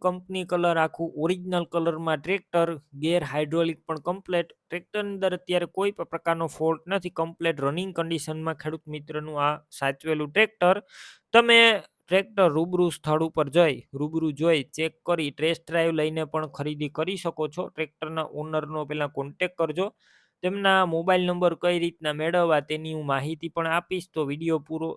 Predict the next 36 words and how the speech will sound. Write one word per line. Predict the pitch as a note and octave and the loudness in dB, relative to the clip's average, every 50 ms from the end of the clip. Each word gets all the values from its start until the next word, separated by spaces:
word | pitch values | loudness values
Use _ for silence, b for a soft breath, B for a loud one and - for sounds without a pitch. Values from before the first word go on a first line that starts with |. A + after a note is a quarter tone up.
| - _ B2 | -8 _ -2
જોતા | C#3+ F3 F3 - F#3 E3+ E3 | -2 0 4 4 4 6 6
રહેજો. | E3 D3+ D3 E3+ E3+ - E3 | 4 0 -2 -6 -6 -6 -6
અને | E3+ F3 E3 | -4 -4 -4
ટ્રેક્ટર | D3 - D#3 D#3 _ _ - D3 C#3+ C3+ | -4 -4 -6 -8 _ _ -6 -4 -2 0
લેવા | C#3+ D#3 E3+ E3+ D#3+ C#3+ - - | 2 4 4 4 2 0 -4 -4
જોવા | C#3 D3+ D#3+ D#3+ D#3 D3 | 0 2 2 2 2 2
જાઓ, | E3+ E3 D#3+ C#3+ C#3+ D3 | 2 0 0 0 -4 -8
ઓનરનો | D3+ D#3+ E3 D#3+ D#3+ D#3+ D3+ - - | -8 -6 -6 -6 -6 -6 -8 -8 -8
કોન્ટેક્ટ | D3 D3+ D#3+ - - F3 - - | -10 -10 -8 -6 -6 -6 -6 -6
કર્યા | D#3+ D#3 D#3 D#3+ D#3 D3 D3 | -8 -4 0 0 0 2 2
બાદ | D3+ E3 E3+ F#3+ F3+ D3 D3 | 2 0 0 -2 -2 0 2
જ | D#3+ D#3 D3 | 0 2 2
જજો. | D#3 D#3 D3 C3 | 0 -2 -2 0
જો | D#3 F3+ G3 | 0 0 0
ટ્રેક્ટર | F#3 E3+ E3+ D#3+ _ - - D#3 D3 C#3+ | 0 -2 -4 -6 _ -6 -6 -4 -2 -2
વેચાઈ | D3+ D#3 - - F3+ E3 D#3+ D#3 | -4 -4 -2 0 0 0 0 0
જશે, | D3+ D3 - D3+ D3 - | -4 -4 -4 -8 -8 -8
તમારે | - C#3+ C#3+ D3 C#3+ C#3+ C#3 - | -8 -6 -4 -4 -4 -4 -6 -8
ખોટો | C#3+ C#3 - - D3+ C3+ A2+ _ | -10 -10 -10 -10 -12 -12 -12 _
ધક્કો | - A#2+ B2+ - C#3 C3 - - | -10 -10 -8 -6 -6 -8 -6 -8
થશે. | C3 B2+ - F#3+ G#3 B3 F4+ _ _ _ _ _ _ _ _ b b b b b b b b b b - | -10 -6 -2 0 0 0 -2 _ _ _ _ _ _ _ _ b b b b b b b b b b -2
બેટરી | E3+ F#3+ A3+ A#3 A#3 A#3+ A#3+ A#3+ A3 - | 4 4 4 4 4 2 -2 0 0 2
સારી | G#3 G3 A3 B3 B3 G3+ - | 4 4 4 4 2 -2 0
છે, | G#3+ G#3 G3+ - - | -2 -2 -2 -2 -6
સ્લેપ | - - F3 F3+ F3+ F3+ - | -4 0 0 0 0 0 -2
સ્ટાર | - F#3 F3+ F3 | 0 0 0 0
ટ્રેક્ટર | - E3 E3 D#3+ _ - F#3 F#3+ F3 - - | 0 -4 -6 -6 _ -2 -2 -2 -2 -2 -2
છે, | F3 E3+ D#3 D3+ | -4 -2 0 0
બધું | D3+ C#3+ C3 D#3 D#3 C#3 B2+ | -2 -2 -2 -4 -2 0 2
વાયરિંગ | B2+ B2+ C#3 D3+ D3+ E3 E3 D#3 D#3 | 2 2 2 2 0 -2 -4 -4 -2
કમ્પ્લીટ, | E3 E3 E3 - E3+ D#3 D#3 D3+ - - C3+ | -2 -4 -4 -4 -2 -2 -2 -2 -4 -4 0
લાઇટ | C3+ C#3 D#3+ F#3 F#3+ F#3 - - - | 2 4 4 4 4 0 -4 -8 -2
પણ | F3 F3 F3+ F3+ D#3+ - - | -2 0 0 0 -2 0 0
ચાલુ | C#3+ D3 D#3+ E3+ E3 D#3 - | 0 0 0 -2 -4 -4 -4
કન્ડિશનમાં, | D#3 D#3+ E3+ F#3 F3 - - E3 D#3+ D#3+ D#3+ D#3+ E3 E3+ E3+ - _ - - | -6 -4 -4 -6 -6 -6 -8 -8 -8 -6 -2 0 0 0 -2 -4 _ -14 -6
સીટ | - E3 E3+ D#3+ | -4 -2 -2 -2